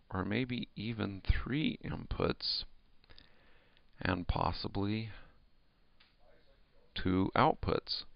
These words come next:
So with the three inputs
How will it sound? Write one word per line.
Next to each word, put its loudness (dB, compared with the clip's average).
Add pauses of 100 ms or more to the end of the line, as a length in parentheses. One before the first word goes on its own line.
(1500)
So 8 (760)
with 8 (160)
the 0 (420)
three 2
inputs 2